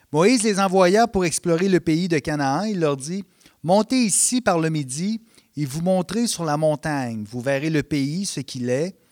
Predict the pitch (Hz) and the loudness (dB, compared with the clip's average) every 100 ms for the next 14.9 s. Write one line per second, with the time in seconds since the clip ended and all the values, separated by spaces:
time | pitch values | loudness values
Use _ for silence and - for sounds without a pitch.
0 | _ _ _ - 123 131 - 170 185 147 | _ _ _ -10 -4 -4 -2 -2 -2 -4
1 | 131 - 131 123 113 156 208 _ _ _ | -10 -8 -4 -4 -2 -4 -4 _ _ _
2 | _ _ - - 165 180 185 190 180 190 | _ _ -14 -8 -4 -2 -2 0 2 4
3 | 190 190 165 131 - 165 175 190 180 160 | 2 0 -2 -6 -2 0 2 2 -2 -8
4 | _ _ - - 185 190 185 175 - 156 | _ _ -6 -4 -4 -4 -6 -10 -8 -2
5 | 165 175 151 139 185 170 - 208 202 156 | 0 0 0 -2 -2 0 0 0 0 0
6 | 143 135 147 151 175 233 233 170 156 _ | -2 -2 -2 0 0 0 0 -2 -8 _
7 | _ - - 175 233 220 170 - 160 190 | _ -10 -4 -2 2 2 2 2 0 2
8 | 202 160 147 131 170 214 _ - _ _ | 0 0 -2 0 0 0 _ -20 _ _
9 | _ - - 202 190 170 208 202 180 170 | _ -8 -6 2 2 4 4 4 4 2
10 | 160 185 240 220 _ _ - 180 180 165 | 2 0 -2 -8 _ _ -8 -4 -2 0
11 | 202 190 160 147 202 202 180 160 147 139 | 0 0 0 0 2 2 0 0 0 0
12 | 185 214 - - _ _ _ - - 202 | 0 -2 -8 -20 _ _ _ -6 0 0
13 | - 220 208 202 180 214 208 - 202 185 | 2 0 0 0 2 2 0 -6 -6 -6
14 | - 185 - - 143 175 196 240 | -4 -6 -6 -8 -8 -4 -2 -4